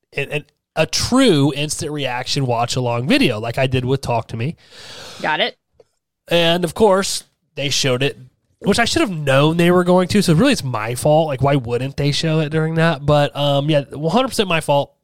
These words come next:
Speaker 1: that, uh, so then I was kinda like, uh, eh.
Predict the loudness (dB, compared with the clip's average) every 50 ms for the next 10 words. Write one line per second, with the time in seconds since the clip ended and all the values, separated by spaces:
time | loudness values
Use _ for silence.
0 | _ -4 -2 -2 -2 -2 -4 -4 -2 -2 -2 -2 -4 -8 -12 _ _ _ _ _
1 | _ _ _ _ _ _ _ _ -2 0 2 2 2 2 2 0 -2 -2 -2 -2
2 | 0 0 0 0 0 0 0 0 0 -2 -4 -8 _ _ _ _ _ _ _ -6
3 | -2 0 0 0